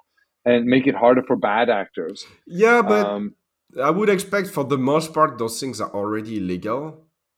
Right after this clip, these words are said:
Speaker 1: Yeah.
Speaker 2: So I don't know how much extra regulation we need for them.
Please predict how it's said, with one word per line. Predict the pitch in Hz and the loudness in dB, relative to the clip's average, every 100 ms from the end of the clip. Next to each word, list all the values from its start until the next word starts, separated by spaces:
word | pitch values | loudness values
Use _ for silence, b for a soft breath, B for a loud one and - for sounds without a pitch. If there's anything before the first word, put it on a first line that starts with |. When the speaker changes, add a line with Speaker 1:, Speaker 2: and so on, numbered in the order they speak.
| _ _ _ _ _ _ _ _ _ - | _ _ _ _ _ _ _ _ _ -6
Speaker 1:
Yeah. | 123 | -4
Speaker 2:
So | - 120 - | -4 -4 -2
I | 123 | 0
don't | 143 156 | 0 2
know | 156 | 2
how | 131 | 2
much | 123 123 120 | 0 -2 -6
extra | 120 - 127 120 | -10 -4 -2 0
regulation | 113 101 101 110 117 120 107 | -4 -6 -4 -4 -4 -8 -8
we | 95 | -8
need | 101 98 | -10 -10
for | 98 92 | -10 -8
them. | 95 123 139 | -6 -8 -12